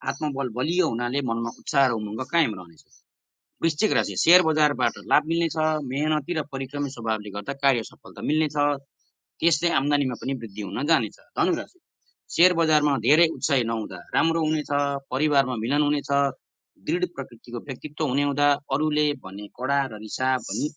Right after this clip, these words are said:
अनुभूति हुने, हुने भएकाले यसबारे विशेष ध्यान दिनुहोला। मकर राशि,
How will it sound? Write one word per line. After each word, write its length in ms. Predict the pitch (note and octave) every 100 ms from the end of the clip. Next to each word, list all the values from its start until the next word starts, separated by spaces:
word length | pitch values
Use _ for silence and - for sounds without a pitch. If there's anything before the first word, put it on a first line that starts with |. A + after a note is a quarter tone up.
| -
अनुभूति 360 | A#2+ A2 -
हुने, 240 | A2 G2 G2+ G2 _ _ _ _
हुने 160 | G#2 C3
भएकाले 400 | G2+ F#2 A2 C3 C3 B2+
यसबारे 360 | - A2+ A2
विशेष 380 | G#2+ A#2+ D3+ C#3+
ध्यान 260 | - G2 F2
दिनुहोला। 420 | F#2+ A#2 C#3+ F2+ - _ _ _ _ _ - _ _ _ _ _ C3
मकर 200 | E3+ E3
राशि, 280 | A2 -